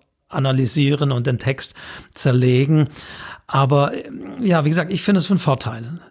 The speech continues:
Ich, ich habe immer ein Bild, ist nicht von mir, aber es ist wie der tüv, äh, der sozusagen auch Autos prüft und kontrolliert und sagt, da geht was nicht und das ist nicht so ganz in Ordnung. Äh, die bauen ja auch keine Autos.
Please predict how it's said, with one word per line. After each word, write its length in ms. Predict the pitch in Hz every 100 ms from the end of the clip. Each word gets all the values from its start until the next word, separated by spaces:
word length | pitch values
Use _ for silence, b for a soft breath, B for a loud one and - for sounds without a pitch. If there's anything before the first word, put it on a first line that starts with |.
| _
Ich, 220 | 180 175
ich 220 | 226 -
habe 180 | 185 180
immer 140 | 202 190
ein 100 | 170
Bild, 220 | 196 196
ist 120 | 165
nicht 120 | 190
von 180 | - 165
mir, 240 | 165 185
aber 140 | 170 160
es 100 | -
ist 60 |
wie 100 | 170
der 180 | 160 151
tüv, 380 | - 233 214 - B B B -
äh, 220 | 160 165
der 260 | 156 143
sozusagen 400 | 143 160 156 139
auch 220 | 196 208 -
Autos 360 | 165 175 160
prüft 360 | - 175 180 -
und 140 | 156
kontrolliert 600 | 156 160 147 143 156 160
und 120 | 143 139
sagt, 300 | 143 143 -
da 80 |
geht 240 | 131 143 143
was 200 | 139 147
nicht 260 | 143 -
und 280 | 151 135 -
das 160 | 131 -
ist 200 | 139 -
nicht 160 | 147
so 200 | - 147
ganz 300 | 131 131 135
in 140 | - 147
Ordnung. 420 | 170 196 196 180 B B B B B B B -
Äh, 200 | 151 139
die 100 | 139
bauen 220 | 127 147
ja 120 | 139
auch 120 | 110
keine 260 | - 110 113
Autos. 540 | 110 104 - - -